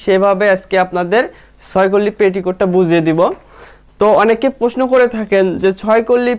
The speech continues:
petticoat কাটিংয়ের সময় আপনারা বেলের যে কাপড়টা সাইডে যে জয়েন দিতে হয়, ধরেন যে বহরটা থাকে এই বহরের তেত্রিশ ইঞ্চি, আহ, কোমরের জন্য পেটিকোট cutting করা যায়, কিন্তু যাদের, আহ,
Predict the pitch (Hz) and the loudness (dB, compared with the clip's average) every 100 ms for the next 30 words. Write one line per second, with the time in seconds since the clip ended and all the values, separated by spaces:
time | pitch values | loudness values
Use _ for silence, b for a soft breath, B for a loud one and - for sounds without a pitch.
0 | - 233 226 226 220 220 220 202 214 220 | -2 -2 -2 -2 -2 -2 0 -2 0 -2
1 | 220 - 233 165 - b b b b b | -4 -2 0 0 -2 b b b b b
2 | - 175 202 208 220 196 165 208 233 226 | -4 -2 2 2 4 2 2 4 4 2
3 | 254 247 226 233 226 185 190 226 - - | 0 2 0 0 0 2 2 0 -6 -12
4 | - 185 180 202 214 185 196 196 190 196 | -2 0 2 2 0 2 2 2 0 -2
5 | 190 180 156 135 127 170 196 190 - b | 0 0 2 0 0 0 2 2 -2 b
6 | b b 139 156 208 220 220 226 247 226 | b b -4 0 2 2 2 0 -2 0
7 | 208 226 - 208 202 220 226 233 233 - | 0 0 2 0 2 0 2 2 0 -2
8 | 240 - 196 220 233 226 247 233 _ - | -4 -4 -8 -4 -4 -4 -8 -10 _ -20
9 | - _ - 170 175 226 233 240 214 226 | -20 _ -4 -2 0 0 2 2 2 0
10 | 220 226 220 208 214 254 247 185 175 190 | 0 0 -2 -2 0 0 -2 -2 -2 0
11 | 185 147 123 139 - b b b - 220 | 0 0 0 -2 -4 b b b -6 -2
12 | 240 254 220 202 202 208 - b b b | 0 0 0 2 2 2 0 b b b
13 | - 185 185 | 0 2 4